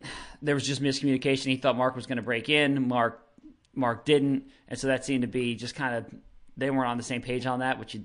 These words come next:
almost never see with those two guys. Um, so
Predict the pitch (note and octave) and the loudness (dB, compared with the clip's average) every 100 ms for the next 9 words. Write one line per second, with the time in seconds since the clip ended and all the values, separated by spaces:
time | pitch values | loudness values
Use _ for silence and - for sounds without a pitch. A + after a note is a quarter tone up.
0 | - A2+ A2 B2 B2 A#2+ B2+ A#2+ B2 B2 | -6 -4 -4 -2 -4 -2 -4 -2 -4 -2
1 | C3 C3 B2+ B2+ - _ - - - - | -2 0 0 -2 -10 _ -20 -20 -20 -20
2 | - B2+ B2 A#2 G#2 - - _ _ - | -4 0 0 0 -6 -14 -20 _ _ -20
3 | - G#3+ G3 E3 - | 2 10 12 10 6